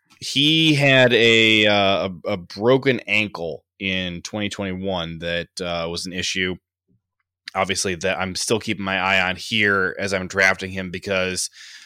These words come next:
um, I, I wanna make sure, since I don't have any other wide receivers, and this is gonna be num-, my number one, is he gonna be ready for the season? Um, but he's, he's been, um, despite the fact that he had,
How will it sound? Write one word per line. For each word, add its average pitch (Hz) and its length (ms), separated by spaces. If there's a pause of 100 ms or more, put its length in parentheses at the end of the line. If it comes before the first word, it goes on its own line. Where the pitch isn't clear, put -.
(140)
um, 85 520
I, 85 80 (240)
I 87 60 (540)
wanna 110 380
make 107 160
sure, 107 240
since 107 180
I 110 60
don't 110 160
have 113 240
any 107 180
other 101 520
wide 98 180
receivers, 92 540
and 90 100
this 90 160
is 90 80
gonna 95 160
be 95 80
num-, 95 240
my 98 80
number 98 260
one, 98 360
is 120 180
he 120 100
gonna 104 200
be 95 60
ready 95 260
for 92 240
the 85 80
season? 95 580 (480)
Um, 98 400 (320)
but 107 80
he's, 127 220
he's 123 240
been, 185 460 (100)
um, 113 640 (460)
despite 175 460
the 117 60
fact 123 200
that 110 100
he 110 80
had, 110 360